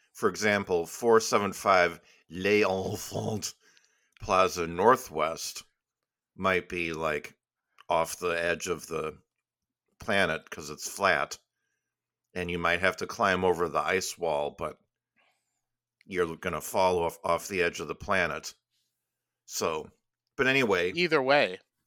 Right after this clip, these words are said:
Speaker 1: I'm glad, I'm glad to be here in Washington, D C with you.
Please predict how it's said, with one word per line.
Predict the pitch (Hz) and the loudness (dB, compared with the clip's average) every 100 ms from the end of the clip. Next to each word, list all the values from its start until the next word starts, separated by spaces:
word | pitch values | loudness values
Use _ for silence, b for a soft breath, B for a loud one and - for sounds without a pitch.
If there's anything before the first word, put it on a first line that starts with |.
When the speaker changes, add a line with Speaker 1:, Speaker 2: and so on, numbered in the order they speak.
| - | 0
Speaker 1:
I'm | 113 | 0
glad, | 113 123 123 127 113 - - _ 117 | 4 8 10 8 4 -14 -20 _ 0
I'm | 107 | 0
glad | 120 120 131 | 6 6 6
to | 120 | 2
be | 98 117 | -4 -2
here | 110 110 98 | 2 4 6
in | 92 90 - | 6 2 -2
Washington, | 92 95 - 98 87 | 2 2 0 -6 -6
D | 85 85 | -6 -6
C | - 98 85 | -6 -6 -4
with | 85 - | -6 -8
you. | 92 82 82 | -10 -10 -14